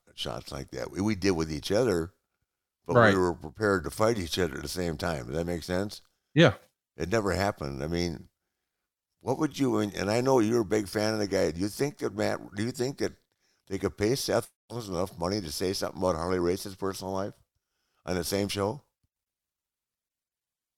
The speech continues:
Speaker 2: I mean, you know, listen, I, I, I do
Speaker 1: I'm
Speaker 2: think it's
Speaker 1: asking, I'm asking you a question.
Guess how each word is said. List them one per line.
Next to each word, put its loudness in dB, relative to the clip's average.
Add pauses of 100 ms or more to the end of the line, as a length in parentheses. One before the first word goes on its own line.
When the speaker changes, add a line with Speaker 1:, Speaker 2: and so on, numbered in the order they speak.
(580)
Speaker 2:
I 6
mean, 12
you 10
know, 10
listen, 8
I, 6
I, 4
I 10
do 10
Speaker 1:
I'm 12
Speaker 2:
think 10
it's 8
Speaker 1:
asking, 0
I'm 2
asking 2
you 2
a 0
question. 0